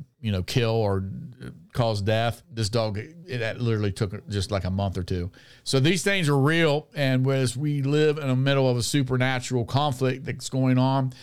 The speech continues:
the Bible, New Testament is very clear. Paul tells us we war not against flesh and blood, but about spiritual wickedness in high places.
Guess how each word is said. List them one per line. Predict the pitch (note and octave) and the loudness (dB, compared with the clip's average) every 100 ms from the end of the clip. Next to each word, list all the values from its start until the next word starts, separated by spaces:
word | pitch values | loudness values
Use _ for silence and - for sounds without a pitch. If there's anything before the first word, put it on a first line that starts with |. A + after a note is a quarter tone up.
| - - | -20 -10
the | A2 | -6
Bible, | A2 B2 C3+ C#3+ C#3+ C#3+ | -2 0 2 0 0 2
New | C3+ C3 | 2 2
Testament | C#3 C3+ B2+ B2+ | 2 0 -2 -4
is | B2+ | -6
very | G2 A2 D3+ C3+ | -4 0 2 2
clear. | B2+ A#2+ A#2+ B2 | 0 0 2 0
Paul | - B2 B2+ | 0 0 0
tells | B2+ C3+ C3 | 0 0 0
us | B2+ | -2
we | B2 B2 | 0 0
war | A#2+ C#3+ C#3 | 2 2 2
not | C3+ C3+ | 2 0
against | C3 C3 B2+ | 0 -2 -2
flesh | C3 B2+ | 0 0
and | B2 | -2
blood, | B2 B2+ D3 | 0 0 0
but | B2 | -2
about | A#2 A#2+ - | -2 -4 -4
spiritual | - - C#3 C3+ A#2 | -8 -2 -2 0 -2
wickedness | A#2 B2+ C#3 C3 A2+ | 0 0 0 -2 -2
in | |
high | A2+ B2+ B2+ | -2 0 0
places. | C3+ C#3 C3 C#3+ C3+ | 2 2 2 0 -4